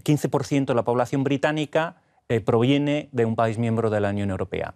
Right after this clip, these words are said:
Y en realidad es, eh, la cifra es inferior al cinco por ciento. El inglés medio cree que el treinta por ciento del presupuesto comunitario se dedica a gastos administrativos. La cifra real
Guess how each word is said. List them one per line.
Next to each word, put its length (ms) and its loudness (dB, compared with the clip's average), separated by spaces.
Y 80 -6
en 100 -6
realidad 460 0
es, 420 -4
eh, 240 -2
la 160 -2
cifra 220 -4
es 80 -2
inferior 340 0
al 140 0
cinco 280 -2
por 160 -6
ciento. 460 -10
El 140 -2
inglés 240 2
medio 260 2
cree 260 2
que 80 0
el 120 0
treinta 420 2
por 120 0
ciento 440 -2
del 180 0
presupuesto 540 -4
comunitario 720 0
se 200 0
dedica 380 2
a 180 -4
gastos 380 -2
administrativos. 840 -4
La 140 -4
cifra 260 0
real 400 2